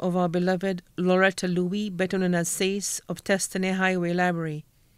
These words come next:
She passed away at Saint Jude's Hospital on the morning of October twenty-ninth, two thousand twenty, at the age of eighty-four. She was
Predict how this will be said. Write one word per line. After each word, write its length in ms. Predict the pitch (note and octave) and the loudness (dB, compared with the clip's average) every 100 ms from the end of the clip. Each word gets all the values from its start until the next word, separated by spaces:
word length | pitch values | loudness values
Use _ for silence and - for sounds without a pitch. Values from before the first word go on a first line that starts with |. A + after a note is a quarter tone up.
| _ _ - _ | _ _ -20 _
She 140 | - G3+ | -8 -4
passed 400 | G#3 G3+ G3 - | 2 2 2 0
away 300 | F#3+ G3 - | 2 0 0
at 120 | F#3 | -6
Saint 320 | F3+ G#3 G3 | -2 0 0
Jude's 240 | F#3 F3+ E3+ | 0 -2 -2
Hospital 640 | F3 F3+ - F3 E3+ E3 - _ _ _ _ _ _ | -2 -4 -4 -6 -6 -8 -14 _ _ _ _ _ _
on 100 | F#3 | -2
the 100 | F#3 | 2
morning 340 | F#3 F#3 F#3+ F3+ | 4 4 2 2
of 120 | E3+ | 2
October 360 | E3 - F3+ | -2 -2 -2
twenty-ninth, 560 | F3+ - F#3 F3+ F3+ F#3 | -2 -2 0 2 0 0
two 100 | - | -4
thousand 360 | F#3 F3+ F3 F3+ | -2 0 0 -6
twenty, 540 | - F#3 F3 - D#3+ - _ _ _ _ _ | -4 -4 -4 -6 -8 -10 _ _ _ _ _
at 100 | - | -2
the 160 | F#3 - | 0 2
age 220 | F#3 E3+ | 0 2
of 80 | E3+ | -2
eighty-four. 640 | - D#3+ E3+ - F3+ D#3+ E3 _ - - - _ | -2 -4 -4 -6 -4 -4 -8 _ -20 -20 -20 _
She 140 | - F#3+ | -4 2
was 180 | F3+ | 2